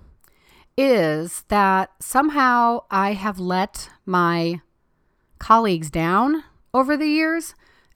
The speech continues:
and I've let students down over the years because I haven't been complacent.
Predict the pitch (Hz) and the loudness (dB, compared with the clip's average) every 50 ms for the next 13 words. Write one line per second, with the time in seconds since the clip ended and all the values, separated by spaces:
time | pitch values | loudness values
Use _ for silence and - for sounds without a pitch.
0 | _ 208 220 170 214 240 240 247 240 208 - - - - - 302 330 320 226 175 | _ -4 0 0 0 0 0 0 -2 -2 -4 -6 -10 -4 0 0 0 0 0 -4
1 | - - - 170 165 160 156 156 160 160 - 175 165 175 170 165 165 156 156 156 | -8 -8 -6 -4 -2 -2 -2 -2 -4 -4 -6 -6 -6 -4 -6 -6 -4 -4 -4 -4
2 | 151 151 147 151 175 196 - - - _ _ _ _ _ _ _ _ _ _ - | -4 -4 -4 -4 -6 -8 -12 -16 -20 _ _ _ _ _ _ _ _ _ _ -6
3 | 220 - - - 214 208 202 196 196 196 196 196 190 190 190 185 - - - - | -6 -4 -4 -2 0 0 2 2 2 2 0 0 -2 -4 -6 -8 -10 -12 -16 -20
4 | - - - - - - - _ _ _ _ _ _ _ _ _ _ _ _ _ | -20 -20 -20 -20 -20 -20 -20 _ _ _ _ _ _ _ _ _ _ _ _ _
5 | _ _ _ _ _ _ _ _ - 185 185 214 247 277 294 427 381 - - 277 | _ _ _ _ _ _ _ _ -12 -10 -6 -4 -2 -2 -2 -4 -4 -2 -2 -2
6 | 277 285 277 - 240 214 - - - 202 180 185 - - 147 131 147 160 - | 0 -2 -4 -6 -8 -8 -8 -6 -4 -4 -4 -4 -6 -8 -10 -10 -10 -12 -10